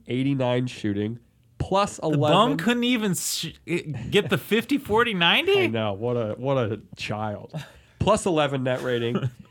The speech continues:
Speaker 1: He shot thirty-eight percent from three on nine point eight threes per game.
Speaker 2: <laughs> That's wild. That,
Speaker 1: Which
Speaker 2: that
Speaker 1: the
Speaker 2: attempt rate is, is insane.
Speaker 1: Every time I look at it, it surprises me.
Speaker 2: It's great 'cause he won't have to take so many of those this year.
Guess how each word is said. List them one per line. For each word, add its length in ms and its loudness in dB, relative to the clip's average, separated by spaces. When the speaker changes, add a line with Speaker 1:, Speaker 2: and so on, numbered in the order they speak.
Speaker 1:
He 140 2
shot 320 0
thirty-eight 460 0
percent 460 -4
from 220 -2
three 420 -2
on 520 -2
nine 500 0
point 400 0
eight 240 -2
threes 420 0
per 320 -4
game. 280 -4
Speaker 2:
<laughs> 120 -8
That's 300 -6
wild. 500 0
That, 380 4
Speaker 1:
Which 300 2
Speaker 2:
that 200 4
Speaker 1:
the 60 2
Speaker 2:
attempt 340 0
rate 140 2
is, 180 -4
is 360 -10
insane. 580 0
Speaker 1:
Every 260 4
time 220 2
I 60 4
look 240 2
at 120 2
it, 80 0
it 120 -6
surprises 520 -8
me. 180 -12
Speaker 2:
It's 160 2
great 280 2
'cause 120 0
he 80 2
won't 380 2
have 500 0
to 100 -4
take 260 -2
so 160 -4
many 240 -2
of 60 -2
those 220 0
this 180 -8
year. 240 -2